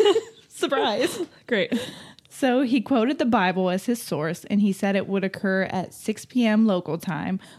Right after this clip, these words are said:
Speaker 1: with his supporters claiming that they believed
Speaker 2: Local time? What does that mean? Like, whatever your time is, that's
Speaker 1: Yeah,
Speaker 2: it?
Speaker 1: meaning he said it was gonna start, I think, in California, and then it was just gonna go around time zones. So really, it wasn't gonna happen for six P M, at
Speaker 2: But
Speaker 1: six P M
Speaker 2: six P M
Speaker 1: for us.
Speaker 2: happens for us.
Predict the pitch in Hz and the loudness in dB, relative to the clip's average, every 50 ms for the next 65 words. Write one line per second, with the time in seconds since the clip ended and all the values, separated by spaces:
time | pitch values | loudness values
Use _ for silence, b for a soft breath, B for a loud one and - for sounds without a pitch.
0 | B - 208 196 214 208 226 214 214 - 226 196 - - 247 262 262 240 214 214 | B -4 0 2 2 2 2 2 0 -2 -4 -4 -2 -2 -2 0 2 0 0 -2
1 | - - - 214 196 190 190 190 190 165 - - 185 180 180 - 330 359 381 - | -4 -2 -2 0 2 2 2 2 0 0 -2 -2 -2 -2 0 2 2 4 4 4
2 | 170 285 226 214 - 196 190 190 208 254 302 320 262 294 254 202 208 254 247 214 | 2 0 0 0 0 0 0 2 0 0 0 0 2 0 0 0 0 0 0 0
3 | 175 165 165 175 180 185 - 208 214 240 262 269 285 262 247 262 247 - 269 240 | 0 0 0 0 -2 -2 -2 0 0 0 0 0 0 0 0 0 0 0 0 0
4 | 247 247 247 247 254 262 269 269 233 226 220 240 240 254 262 240 226 226 240 254 | 0 0 0 0 0 0 0 0 0 0 0 2 2 4 4 6 6 6 6 6
5 | 240 254 233 220 - - 247 277 302 - - 233 220 214 175 208 - - 208 196 | 6 6 4 4 4 4 2 2 2 2 2 2 2 2 0 0 0 0 0 0
6 | 190 - - 202 202 208 190 - - 202 202 196 - 233 220 277 330 269 220 - | 0 0 -2 0 2 2 0 0 0 0 0 2 2 2 2 2 2 2 2 2
7 | 190 180 175 - 196 202 208 208 196 185 180 180 165 - 175 185 - 185 180 - | 0 -2 -2 0 0 2 2 2 2 2 0 0 -2 -2 -4 -4 -4 -6 -4 -2
8 | 202 185 180 170 180 175 175 175 175 170 170 170 170 170 - - - 156 165 180 | 0 0 0 0 0 -2 0 0 0 -2 -2 -2 -2 -4 -6 -8 -6 -4 -4 -4
9 | 180 180 - 98 - 220 208 - - 226 208 214 277 320 349 277 233 214 - 233 | -2 -2 -4 -4 -4 -4 -6 -6 -4 -4 -2 0 0 0 0 2 0 2 2 0
10 | 240 214 214 185 196 185 185 190 185 175 - 175 170 165 - 185 180 - - 180 | 0 0 0 0 0 -2 0 -2 -2 -2 -2 -4 -6 -4 -2 -4 -4 -2 -2 -6
11 | 165 - - - 180 - - - 185 - - 277 302 302 - - 381 381 - 190 | -6 -4 -4 -4 -4 -4 -4 -8 -8 -4 0 0 0 0 2 0 2 2 0 2
12 | - 381 370 359 349 349 339 349 339 339 339 330 311 302 - - - - 277 - | 2 2 2 2 2 2 0 0 0 0 -2 -2 -2 -2 -4 -6 -4 -4 -2 -2
13 | - 269 277 277 262 - - - - | 0 0 -2 -2 -4 -6 -10 -14 -18